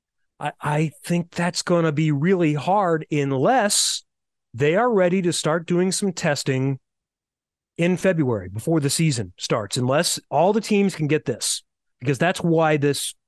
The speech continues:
ultimately was shelved for now, because only, I think, four teams have any information. And the others were supposed to have at least one kit by the beginning of December. And once we got to that point,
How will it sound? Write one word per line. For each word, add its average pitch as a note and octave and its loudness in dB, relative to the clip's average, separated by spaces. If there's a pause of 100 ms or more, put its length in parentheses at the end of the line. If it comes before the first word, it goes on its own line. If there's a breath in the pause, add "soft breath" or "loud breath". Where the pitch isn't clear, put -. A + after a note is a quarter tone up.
(140)
ultimately C#3 0 (540 soft breath)
was C#3 2
shelved F3 2
for D3 0
now, A#2+ 0
because B2 -2
only, D3+ 2
I C#3 -2
think, D3 -2
four E3+ 0
teams C3+ -2 (360)
have C#3 -2 (120)
any G#3 4
information. D#3 0 (600)
And B2+ 0
the B2 2
others F3+ 2
were C3+ -2
supposed D#3+ 0
to D3 0
have C#3+ 0
at A2+ -4
least C#3 0
one C3+ 2
kit D#3+ 0 (100)
by C3+ 0
the C3 -2
beginning C#3+ 0
of C3+ -6
December. C#3 0
And B2+ -2
once C3 -2
we G3+ 0
got F#3 0
to E3 0
that D#3 0
point, D3+ 0